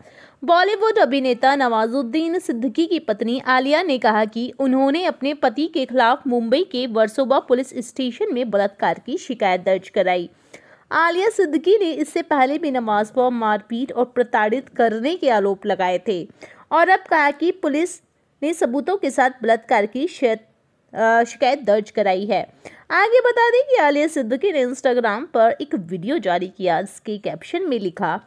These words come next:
"एक महान एक्टर जो महान इंसान बनने की कोशिश किया करता है, अक्सर उसकी बेरहम माँ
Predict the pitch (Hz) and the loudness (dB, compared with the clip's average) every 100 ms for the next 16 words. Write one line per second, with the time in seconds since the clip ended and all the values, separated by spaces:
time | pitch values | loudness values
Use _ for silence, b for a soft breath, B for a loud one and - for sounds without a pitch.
0 | _ 339 339 311 302 349 330 320 - 302 | _ -6 -2 -2 0 0 -2 -4 2 2
1 | 233 254 247 226 247 269 269 233 - 320 | 2 0 -2 -2 -2 -2 -4 -4 -2 0
2 | 349 190 185 196 247 349 277 202 202 180 | -2 -4 -4 0 0 -2 -2 -2 -4 -10
3 | - 165 165 156 165 170 - B B _ | -6 -6 -4 -4 -4 -4 -6 B B _
4 | 254 233 - 151 - - - 233 - 214 | -2 -2 -4 -6 -6 -10 -8 -8 -2 0
5 | 233 277 285 269 277 | 2 0 0 0 0